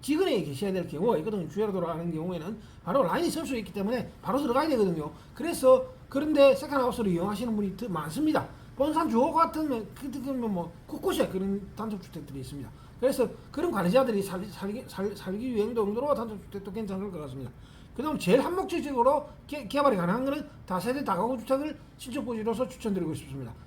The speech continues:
그리고 근린생활 상가도 굳이 안 되는 건 아니거든요. 그 안에도 그, 그 추-, 추천드리고 싶습니다. 그래서 다가구, 다세대 다가구 주택이 원룸이,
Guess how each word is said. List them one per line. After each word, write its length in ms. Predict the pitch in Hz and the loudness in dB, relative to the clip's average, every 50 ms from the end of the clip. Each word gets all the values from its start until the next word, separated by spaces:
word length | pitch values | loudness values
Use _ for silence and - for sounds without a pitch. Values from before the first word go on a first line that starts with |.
| - | -14
그리고 360 | - - 240 254 277 262 269 269 | -10 -4 2 4 4 4 4 2
근린생활 580 | - 208 226 320 277 277 311 311 285 220 247 - - - | -2 -2 0 0 0 0 0 0 0 -2 -4 -8 -12 -18
상가도 500 | - - - 196 240 294 285 277 226 - - - - - - | -16 -12 -6 -2 -2 0 2 0 0 -2 -4 -16 -20 -16 -8
굳이 160 | - 320 349 285 | -4 -2 -2 0
안 120 | 185 180 | 2 2
되는 160 | 208 247 339 | 4 4 4
건 100 | 381 370 | 4 2
아니거든요. 600 | - 202 208 233 294 302 277 254 226 - 262 - - | 2 2 2 2 2 2 2 4 4 4 2 0 -4
그 160 | - - 208 | -6 -4 -2
안에도 420 | 214 226 208 220 233 247 240 - - - - - - - - - - - - - - | 0 2 4 4 4 4 2 -2 -14 -20 -20 -20 -20 -20 -20 -20 -20 -20 -20 -18 -16
그, 160 | - 285 - - - - - - | -14 -14 -14 -16 -18 -20 -14 -8
그 220 | - 247 254 226 - | -8 -6 -6 -6 -8
추-, 180 | - 294 226 | -10 -12 -14
추천드리고 440 | - - - 294 294 262 233 196 175 | -14 -8 -4 -2 0 2 2 2 0
싶습니다. 420 | 143 - - - 185 180 165 160 | 0 -4 -6 -4 -2 -2 0 0
그래서 220 | 196 285 269 233 214 - - - - - | -2 -2 -2 -2 -4 -6 -8 -16 -14 -4
다가구, 560 | - 185 - - - - 330 349 349 302 247 - - - - - - | 2 6 10 10 10 10 8 6 2 0 -2 -4 -10 -18 -20 -12 -6
다세대 360 | - 180 185 - 302 311 370 | -4 -2 0 0 0 0 0
다가구 400 | 277 226 202 - 240 311 311 381 | 0 2 4 6 6 6 6 4
주택이 360 | 294 - 233 285 285 254 208 170 | 0 -2 -2 -2 0 0 2 4
원룸이, 640 | 208 311 359 392 392 370 269 233 233 208 160 127 | 4 4 4 4 2 2 2 2 2 0 0 -2